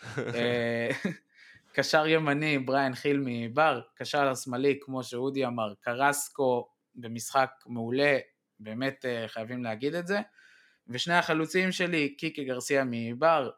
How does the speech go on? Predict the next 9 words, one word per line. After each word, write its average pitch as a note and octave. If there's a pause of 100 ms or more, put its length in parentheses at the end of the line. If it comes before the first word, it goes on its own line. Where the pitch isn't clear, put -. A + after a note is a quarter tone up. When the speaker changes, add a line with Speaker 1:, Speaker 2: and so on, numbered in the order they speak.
(140)
Speaker 2:
ולאו A#2+
מסי C3+
כמובן, A2+ (580)
ומאמן D3+
המחזור C#3+
שלי C#3
בניגוד A#2
אליך B2
אודי, C3+